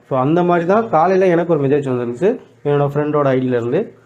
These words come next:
ஆ, நார்மலா என்னன்னு பார்த்தீங்கன்னா, ஒரு த்ரீ டேஸா வந்து, ஆ, என் ஃப்ரெண்டோட ஐடியில வந்து ஸ்டோரி வச்சாப்புல.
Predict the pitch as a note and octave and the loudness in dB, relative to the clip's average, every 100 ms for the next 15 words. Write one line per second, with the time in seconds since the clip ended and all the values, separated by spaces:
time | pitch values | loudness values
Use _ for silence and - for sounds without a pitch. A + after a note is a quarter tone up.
0 | - F3 E3+ F#3 G#3+ A#3+ A3 A3+ A3 F3 | -2 2 2 2 2 2 2 2 2 2
1 | E3+ G#3+ A3+ A3+ G#3 G3 G#3 A3 A3+ G3 | 2 2 2 2 2 2 0 2 0 2
2 | G#3 C4 C4 G3 D#3 D3 C#3+ C#3+ D#3 F3 | 2 2 0 -2 -2 0 -2 -2 0 2
3 | F3+ D#3+ D3+ D3 C#3+ D3 F#3 G#3+ A3+ A3+ | 2 2 2 0 0 2 0 2 2 2
4 | E3 C3+ A#2+ B2+ | 0 0 -2 -4